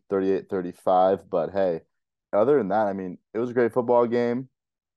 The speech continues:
And shoot, I was having a good time. I guess the, my last podcast guest, Max,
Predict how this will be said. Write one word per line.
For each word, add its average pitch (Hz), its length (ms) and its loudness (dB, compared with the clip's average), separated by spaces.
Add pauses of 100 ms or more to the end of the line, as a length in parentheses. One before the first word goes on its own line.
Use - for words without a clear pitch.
(460)
And 101 640 -2 (340)
shoot, 117 300 -2
I 113 60 4
was 117 100 0
having 117 220 2
a 98 40 -8
good 104 160 -2
time. 107 500 -4 (120)
I 95 160 -6
guess 98 260 -6
the, - 140 -14 (160)
my 98 140 -4
last 104 380 2
podcast 107 540 -2 (320)
guest, 92 340 -4
Max, 92 580 -6